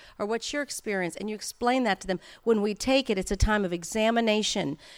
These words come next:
to remember him, to reflect, to let your mind go back to Calvary,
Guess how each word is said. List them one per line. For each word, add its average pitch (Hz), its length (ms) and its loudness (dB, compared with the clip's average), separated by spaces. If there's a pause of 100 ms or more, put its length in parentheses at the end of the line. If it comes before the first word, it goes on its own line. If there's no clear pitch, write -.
(140)
to - 100 2
remember 214 420 4
him, 208 220 2
to 208 100 -4
reflect, 202 440 2
to 202 60 0
let 196 200 2
your 208 80 0
mind 196 300 2
go 220 60 4
back 214 220 2
to 226 80 -6
Calvary, 208 600 2